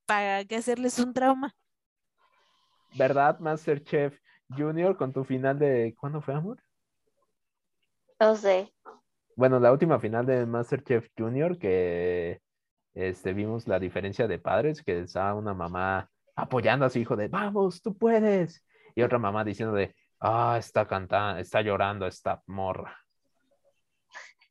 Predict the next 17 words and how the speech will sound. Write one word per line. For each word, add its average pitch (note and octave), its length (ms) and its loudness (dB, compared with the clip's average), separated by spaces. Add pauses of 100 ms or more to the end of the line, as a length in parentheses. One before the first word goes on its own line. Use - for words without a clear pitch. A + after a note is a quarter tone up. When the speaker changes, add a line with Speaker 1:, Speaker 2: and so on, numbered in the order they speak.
(460)
Speaker 3:
<laughs> B3 760 -4 (1400)
No A#3 140 4
sé, C4 260 6
pero G3+ 380 6
no, A#3+ 340 2
no B3 120 0
me B3 160 4
gusta G3 720 0
los F#3+ 220 -4
realities G3+ 480 0
de F#3+ 160 -4
México. - 520 -6
<laughs> - 600 2 (640)
Speaker 1:
No, G3+ 280 0
son G3+ 300 -6
muy G3+ 200 -4
malos. F#3 640 -8